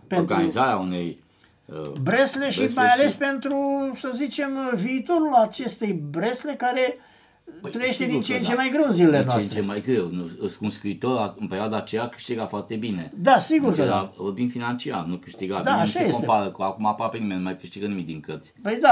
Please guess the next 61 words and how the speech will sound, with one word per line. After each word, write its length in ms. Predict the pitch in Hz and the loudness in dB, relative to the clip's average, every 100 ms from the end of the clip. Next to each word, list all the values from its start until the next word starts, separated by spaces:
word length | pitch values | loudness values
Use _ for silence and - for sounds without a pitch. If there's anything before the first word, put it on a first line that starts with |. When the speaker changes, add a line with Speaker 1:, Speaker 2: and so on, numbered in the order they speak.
| 156 | 6
Speaker 1:
păi 260 | 190 202 226 | 4 -4 -6
de, 200 | 220 208 180 185 | -2 0 0 0
de 140 | 190 | 2
exemplu, 400 | 190 180 233 220 | 2 0 -2 -2
Viața 480 | 170 160 226 - 214 | 0 4 4 4 2
ca 120 | 190 | 4
o 120 | 170 | 4
pradă 280 | 143 208 180 | 4 2 4
a 40 | 170 | 4
lui 120 | 160 | 4
Marin 320 | 160 175 165 | 2 2 2
Preda, 300 | 131 233 220 | -2 0 2
în 100 | 196 | 0
prim 240 | 214 214 | 0 -2
tiraj, 360 | - 165 254 208 | 0 -2 0 2
a 60 | 233 | 2
avut 200 | 233 269 | 0 -4
o 60 | |
sută 220 | - - | -4 -4
cinci 320 | 226 - 254 214 | -4 -4 -2 -4
mii 120 | 247 | -4
de 80 | 233 | -4
exemplare, 580 | 233 233 240 269 214 - | -2 -4 2 4 4 4
care 180 | 139 147 | -4 -4
au 60 | |
și 120 | - 196 | -4 -6
dispărut 480 | 208 - 208 214 | -6 -4 -4 -4
în 120 | 214 202 | -4 -2
două, 180 | 214 | -2
trei 220 | 208 226 226 | -2 -2 0
luni. 200 | 240 - | -2 -2
Speaker 2:
Da. 280 | - 92 73 - _ _ | -6 -6 -6 -12 _ _
Speaker 1:
Și 140 | - | -4
apoi, 500 | 156 170 202 202 202 _ _ - | -4 0 0 -2 -4 _ _ -8
Speaker 2:
Iar 180 | 107 175 | -4 0
Speaker 1:
uh, 60 | |
Speaker 2:
pentru 240 | 175 98 98 | 0 0 -4
Cel 180 | 127 | -2
mai 140 | 123 113 | -2 0
răvinte 300 | 98 113 110 | -2 -4 -6
pământen 500 | - 101 95 - 127 | -4 -4 -4 -4 -6
se 120 | 117 | -6
spune 240 | - 123 | -8 -6
că 100 | 120 | -4
a 120 | 107 107 | -4 -2
luat 240 | 113 123 | -2 -4
în 100 | 107 | -6
jur 120 | 107 | -6
de 120 | 110 110 | -6 -6
patru 360 | - 107 - | -4 -4 -6
sute 180 | 110 - | -12 -8
de 100 | 98 | -4
mii, 320 | 90 90 127 | -4 -4 -6
ceea 180 | - 95 | -8 -10
ce 200 | - 104 | -8 -4
Speaker 1:
Da, 120 | 180 | 4
Speaker 2:
pentru 220 | 269 202 185 | 6 8 8
Speaker 1:
da, 100 | 196 | 8
Speaker 2:
timpul 180 | 139 - | 6 2
Speaker 1:
prima 260 | 214 208 | 4 4
dată, 280 | 202 254 | 4 2